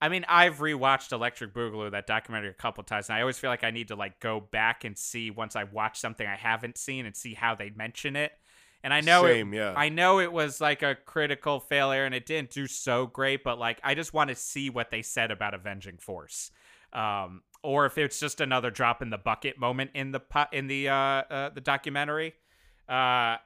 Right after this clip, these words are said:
Speaker 1: I mean, I'm also now interested, especially, like, I wanna read that canon, both those canon books, that book about Sam Firstenberg and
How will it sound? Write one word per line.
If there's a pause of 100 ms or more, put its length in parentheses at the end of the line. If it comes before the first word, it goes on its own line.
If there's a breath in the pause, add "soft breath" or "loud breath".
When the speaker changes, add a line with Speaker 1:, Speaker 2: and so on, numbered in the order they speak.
Speaker 1:
I
mean,
I'm
also
now
interested,
especially,
like,
I
wanna
read
that
canon, (160)
both
those
canon
books,
that
book
about
Sam
Firstenberg
and